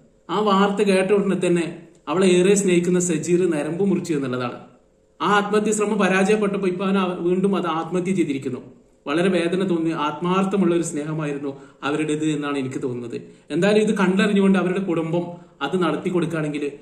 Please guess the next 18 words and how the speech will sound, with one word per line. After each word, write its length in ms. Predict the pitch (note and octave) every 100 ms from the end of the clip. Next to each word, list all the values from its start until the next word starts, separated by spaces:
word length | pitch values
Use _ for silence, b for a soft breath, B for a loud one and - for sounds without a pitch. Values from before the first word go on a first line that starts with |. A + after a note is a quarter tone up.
| - -
അത്ര 300 | D#3 - G3
മനോഹരമായിട്ടുള്ള 800 | E3+ E3 E3+ F#3 F3+ F3 E3+ D#3+
മറ്റൊരു 400 | D3+ - F#3+ E3+
കാര്യം 180 | D3+
ഉണ്ടായിരുന്നില്ല 400 | C#3+ C#3+ C#3 C#3
എന്നത് 260 | C#3+ C#3 C#3
എനിക്ക് 240 | C3 B2+
തോന്നുകയാണ്. 380 | C3 C3 B2+ E2+ - _ _ _ _ _ _ -
ഇത്തരത്തിൽ 380 | - G#3 A3+ A3
ചില 200 | G#3+ G#3+
കാര്യങ്ങൾ 360 | G3 G3 G3+
നമ്മൾ 180 | G3+ G3
മനസ്സിലാക്കേണ്ടതുണ്ട്. 760 | F#3+ D#3+ F3 F3 E3+ D3 B2+ A2+ - - _ _ _
ഇവിടെ 460 | D3+ F#3 G3+ - - - -
രണ്ട് 220 | E3 G3
സഹോദരിമാര് 760 | A#3+ F#3+ F3 F#3+ F#3+ G3 G3 G3
അടുത്തായിട്ട് 680 | F3+ F3 F#3 F3 D#3 D#3 D3+ - - _ _
സ്നേഹത്തിലായി. 600 | - D#3 D#3 E3+ F3 D3+